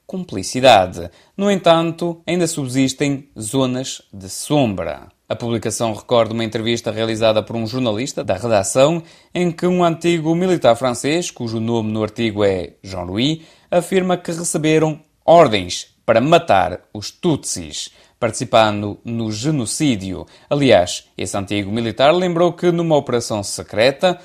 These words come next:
foi enviado para uma zona com inimigos em que, perante os tiros, se defendeu e matou, para ele, crianças que nem sequer tinham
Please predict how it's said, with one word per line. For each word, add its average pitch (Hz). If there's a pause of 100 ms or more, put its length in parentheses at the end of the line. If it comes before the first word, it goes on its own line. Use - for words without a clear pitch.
(200)
foi 175
enviado 160
para 131
uma 117
zona 117
com 127
inimigos 143 (240)
em 131
que, 110 (120)
perante 92
os 143
tiros, 151 (120)
se -
defendeu 117 (260)
e 156
matou, 104 (160)
para 120
ele, 101 (360)
crianças 151
que -
nem 196
sequer 120
tinham 117